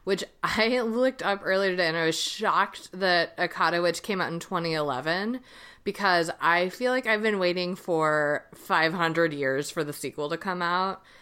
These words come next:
And I guess it's only been, like, six years, probably, like, five years, 'cause I didn't read it, like, when it came out. But I just,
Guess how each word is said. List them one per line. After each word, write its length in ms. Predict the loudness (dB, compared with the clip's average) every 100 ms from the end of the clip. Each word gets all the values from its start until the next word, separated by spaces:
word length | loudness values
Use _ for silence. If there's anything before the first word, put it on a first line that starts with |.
| -20 _
And 140 | 2 4
I 80 |
guess 260 | 4 2 2
it's 160 | -2 2
only 240 | 2 4
been, 280 | 2 2 2
like, 180 | 0 -2
six 420 | -4 -2 -2 -4
years, 320 | -2 -2 -6 0
probably, 260 | 2 2
like, 200 | 2 0
five 260 | 0 0 0
years, 220 | -2 -4
'cause 120 | -2
I 100 | 0
didn't 180 | 0 -2
read 180 | -4 -4
it, 80 | -6
like, 180 | -8
when 140 | -8 -10
it 80 | -12
came 240 | -12 -8
out. 300 | -8 -10 -4
But 100 | -2
I 180 | 0 0
just, 540 | 0 2 2 2 -4